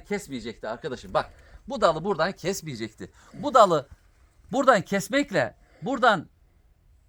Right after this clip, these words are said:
kardeşlenme pek zor ol-, olur. Bunu daha ileriden kesebilirdi. Çünkü bunun önü açık. Bunu önü yanlış yapıyorlar. Verimli dalı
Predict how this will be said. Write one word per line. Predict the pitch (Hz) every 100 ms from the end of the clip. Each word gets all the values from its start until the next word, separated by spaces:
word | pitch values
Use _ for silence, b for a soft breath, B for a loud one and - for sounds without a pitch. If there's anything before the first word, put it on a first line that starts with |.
| _ _ -
kardeşlenme | 208 220 226 226 240 240 226 220 147 - _
pek | 233 262
zor | - 233 233 143 _ _ _ _ _ _ _ _ 175
ol-, | 196 165 165
olur. | 160 143 - - b b b 175
Bunu | 240 247
daha | 170 185 240
ileriden | 202 196 190 170 170 - _ _ - _ - -
kesebilirdi. | 185 - 202 185 208 175 135 -
Çünkü | 214 214 196 165 143
bunun | 208 247 196 b b 175
önü | 208 202 156
açık. | - 143 - 196 - _ _ _ _ _ _ _ -
Bunu | 190 226
önü | 196 196 165
yanlış | 160 220 285 214
yapıyorlar. | 226 - 156 131 127
Verimli | 185 254 277 277
dalı | 240 190 180